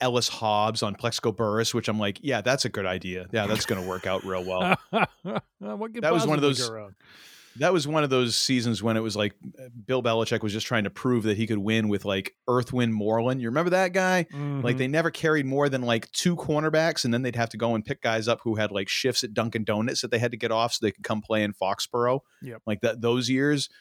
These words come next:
Speaker 1: when Troy Brown was coming in and covering slot receivers, like, can, can, couldn't we just, like, carry a couple extra of these guys? 'Cause it seems like they're getting hurt every single year.
Speaker 2: Yeah.
Speaker 1: Um,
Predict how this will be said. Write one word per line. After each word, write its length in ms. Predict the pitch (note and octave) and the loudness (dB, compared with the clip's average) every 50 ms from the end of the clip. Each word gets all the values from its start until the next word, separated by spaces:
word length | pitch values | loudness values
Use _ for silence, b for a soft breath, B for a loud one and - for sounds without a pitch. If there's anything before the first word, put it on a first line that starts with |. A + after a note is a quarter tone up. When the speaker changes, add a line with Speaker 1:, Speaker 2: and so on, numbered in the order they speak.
| b b b | b b b
Speaker 1:
when 120 | A#2+ A#2 | -6 -6
Troy 260 | - - D#3 D3+ C#3+ | -4 0 0 2 2
Brown 320 | B2+ B2 B2+ A#2+ A#2 B2+ C3 | 2 2 2 2 2 2 2
was 140 | C3+ B2+ - | 0 0 0
coming 280 | - C#3 B2+ B2+ B2+ | 0 0 0 0 0
in 120 | B2 B2 B2 | 0 0 0
and 80 | A#2 | -2
covering 320 | - B2+ A#2+ A#2 A#2+ A2+ A2 | 0 -2 0 0 -2 -2 -2
slot 380 | - - - A2 G#2+ A2 - | -2 -2 0 0 0 0 0
receivers, 520 | C3+ A#2+ - C3 B2 A#2+ C3 C3+ C#3 B2+ B2 | -2 -2 0 0 0 0 0 -2 -2 0 0
like, 200 | A2+ G#2 - - - - | 0 0 -2 -4 -8 -4
can, 160 | - G#3+ - - B B B B B B | -2 -2 -2 -4 B B B B B B
can, 160 | - - - - - | -2 -2 -2 -2 -2
couldn't 240 | - A#3 C#4+ G#4 G#4 | 0 0 2 2 2
we 80 | F#4+ F#4 | 0 2
just, 180 | - - - | 2 2 2
like, 100 | G#3+ F#3+ | 0 0
carry 360 | - - - G3 G3+ G#3 F3+ | -2 0 2 2 2 2 2
a 20 | D3+ | 0
couple 300 | - - F#3+ - D#3 D#3+ | 0 -2 0 2 2 0
extra 260 | F#3+ - - - G3+ | 0 0 0 0 2
of 60 | F#3+ | 2
these 180 | G3 G3+ F#3 D#3+ | 2 0 -2 0
guys? 380 | E3+ E3 E3+ F3 F3+ F3 D#3+ | 2 2 4 4 2 2 0
'Cause 100 | - D3 | -2 -2
it 60 | C3+ C#3 | -2 0
seems 260 | - G#3+ A3 G#3 F#3 | 0 0 0 2 2
like 140 | E3+ D3+ - | 0 2 2
they're 80 | D3 | 0
getting 240 | C#3+ E3+ E3 B2+ C3 | 0 0 0 0 0
hurt 240 | - E3+ E3 D3+ - - | 0 2 2 2 0 0
every 320 | C3+ C#3 C3+ C#3 D#3+ D#3 | 0 0 0 2 0 0
single 320 | - - E3+ D#3+ D#3 D#3 | 2 2 2 2 2 2
year. 320 | D3 D#3 E3+ D#3+ C3 C3 - B B B B B B | 2 2 2 2 0 0 -2 B B B B B B
Speaker 2:
Yeah. 180 | A#2+ G#2 G2 G2 | -14 -14 -10 -4
Speaker 1:
Um, 340 | A#2 A2+ A2+ A2 G#2+ G#2 G2 | -2 0 2 2 2 0 -2